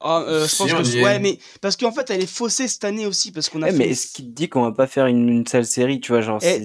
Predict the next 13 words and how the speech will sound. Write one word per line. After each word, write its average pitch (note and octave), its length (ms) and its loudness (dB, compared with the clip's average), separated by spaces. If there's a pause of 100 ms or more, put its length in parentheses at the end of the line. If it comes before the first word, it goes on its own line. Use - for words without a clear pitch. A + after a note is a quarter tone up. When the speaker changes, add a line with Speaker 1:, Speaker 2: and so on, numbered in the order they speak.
(140)
Speaker 1:
depuis G#3 160 -2
deux G#3 120 0
mille A#3 140 0
vingt-deux, A#3 340 0
c'est G#3 140 -2
incroyable. E3+ 560 -4
Euh, C#3+ 320 -6
en, D3 580 -6
en D#3 40 -2
Ligue D#3+ 100 2 (140)
un, A3+ 80 0
Speaker 3:
<laughs> - 20 -
Speaker 1:
on... D#3 300 -2